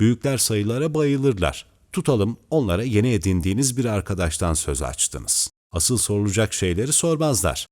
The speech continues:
Sesi nasılmış, hangi oyunları severmiş, kelebek biriktirir miymiş, sormazlar bile. Kaç yaşında derler, kaç kardeşi var, kaç kilo, babası kaç para kazanıyor.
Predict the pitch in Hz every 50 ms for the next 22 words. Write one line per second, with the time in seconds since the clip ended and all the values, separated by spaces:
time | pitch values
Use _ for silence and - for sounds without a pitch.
0 | _ _ _ _ - - 135 120 - - 117 101 87 78 - - 80 67 62 65
1 | 65 65 - - - - - _ _ - 151 160 165 165 143 147 127 113 104 95
2 | 90 85 80 76 - - 78 71 69 67 65 64 62 62 62 - - - - _
3 | _ - - 147 143 143 135 135 117 - _ - 120 120 - - - 143 139 143
4 | 139 131 110 95 87 78 73 69 67 - - - - - - _ - - - 156
5 | 151 143 147 151 143 123 - 95 82 71 69 67 71 62 64 - - _ _ _
6 | _ _ - - 113 113 - - 104 82 - - 76 76 67 65 - - - 57
7 | 60 62 - - - - - _ _ - - - 151 - - - 160 151 135 143
8 | 127 - - - 87 76 69 67 - - - _ _ _ _ - - 87 90 -
9 | - - - 76 73 65 67 - - 127 143 170 156 - - 156 160 - - -
10 | - - - - 165 160 160 151 - - 98 85 85 80 71 67 65 60 58 65
11 | -